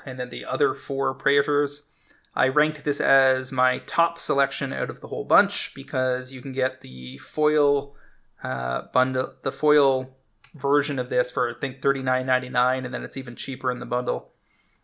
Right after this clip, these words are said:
Um, pretty easy to make money on foil Elesh Norns. Even if you just assumed you were buying just the Elesh Norn for forty, you're probably gonna make money.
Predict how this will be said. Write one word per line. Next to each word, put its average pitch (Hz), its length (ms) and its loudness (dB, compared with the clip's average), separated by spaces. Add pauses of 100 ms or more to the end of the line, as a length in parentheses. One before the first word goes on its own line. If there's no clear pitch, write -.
(640)
Um, 131 540 -8 (400)
pretty 214 360 -4 (100)
easy 143 360 -6
to 131 80 -4
make 127 240 -8
money 123 300 -6
on 120 240 -8
foil 123 460 -6
Elesh 123 300 -4
Norns. 120 560 -6 (800)
Even 156 240 0
if 131 140 -2
you 139 80 -6
just 131 220 0
assumed 131 360 -4
you 127 80 -12
were 131 120 -12
buying 123 540 -2
just 147 340 4
the 131 80 -10
Elesh 117 280 -4
Norn 120 220 -6
for 123 120 -4
forty, 123 320 -2
you're 117 140 -8
probably 113 280 0
gonna 117 140 -6
make 120 200 -8
money. 123 280 -6